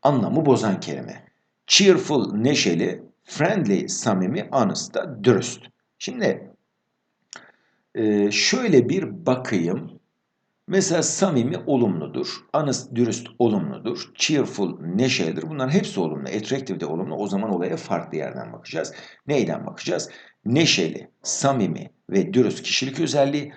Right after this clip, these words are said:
ama attractive, e, fizik özelliği, çekici, güzellik anlamında. O yüzden bu farklıdır diyorum.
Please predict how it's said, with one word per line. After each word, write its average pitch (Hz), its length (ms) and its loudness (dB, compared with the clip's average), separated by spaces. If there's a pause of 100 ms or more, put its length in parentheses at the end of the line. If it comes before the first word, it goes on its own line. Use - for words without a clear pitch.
(140)
ama - 200 -2
attractive, - 840 -6 (600)
e, 98 120 -6 (440)
fizik - 460 -2
özelliği, - 440 -6
çekici, - 500 -2
güzellik 92 440 -2
anlamında. - 380 -6
O 131 140 0
yüzden 139 320 -4
bu 123 40 2
farklıdır - 580 -4
diyorum. 50 300 -14